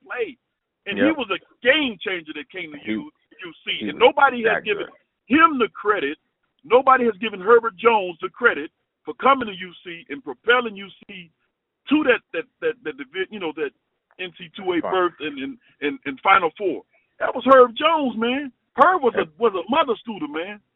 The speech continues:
Speaker 2: No question. And that's
Speaker 1: At
Speaker 2: that
Speaker 1: six-foot-four, that boy could play.
Speaker 2: For sure. And that's who I'm interviewing next week. So that's a great segue for next week, too. Herb's gonna
Speaker 1: Man.
Speaker 2: be on the show.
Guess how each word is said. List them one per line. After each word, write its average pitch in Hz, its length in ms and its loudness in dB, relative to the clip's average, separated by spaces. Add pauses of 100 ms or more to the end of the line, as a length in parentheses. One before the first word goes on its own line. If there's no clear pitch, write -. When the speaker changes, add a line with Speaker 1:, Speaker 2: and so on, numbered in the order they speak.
(520)
Speaker 2:
No 101 240 -4
question. 90 500 -4
And 104 100 -6
that's 127 220 4
Speaker 1:
At - 80 -2 (140)
Speaker 2:
that 202 160 0
Speaker 1:
six-foot-four, 254 540 2
that 277 180 0
boy 220 240 4
could 165 180 -10
play. 240 400 -2 (800)
Speaker 2:
For 107 220 -6
sure. 110 340 -10
And 110 180 -6 (120)
that's 135 160 -2
who 135 120 -6
I'm 113 220 -4
interviewing 101 500 -10
next 117 220 -8 (100)
week. 82 180 -8 (100)
So 82 100 -6
that's 90 220 -4
a 87 60 -4
great 98 340 -2 (120)
segue 98 380 0
for 92 100 -8
next 98 320 -6
week, 85 220 -12
too. 95 160 -8
Herb's 104 320 0
gonna 101 140 -8
Speaker 1:
Man. 104 80 -14
Speaker 2:
be 90 80 -6
on 87 220 -10
the 82 120 -20
show. 82 280 -4